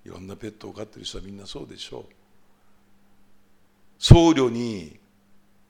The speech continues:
自分たちが飼っているペットがですね、亡くなると、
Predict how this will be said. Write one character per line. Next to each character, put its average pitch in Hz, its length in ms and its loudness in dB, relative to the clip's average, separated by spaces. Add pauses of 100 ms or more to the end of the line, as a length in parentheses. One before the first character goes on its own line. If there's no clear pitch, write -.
(540)
自 101 120 -18
分 107 140 -14
た 95 120 -12
ち 92 100 -16
が 87 100 -16
飼 107 140 -20
っ 110 40 -18
て - 200 -20
い 92 140 -18
る 98 260 -20 (260)
ペ 107 120 -18
ッ - 20 -18
ト - 180 -20
が 82 140 -20
で - 100 -20
す - 120 -18
ね、 92 100 -20
亡 95 140 -20
く 113 60 -20
な 110 120 -16
る 104 100 -20
と、 107 300 -20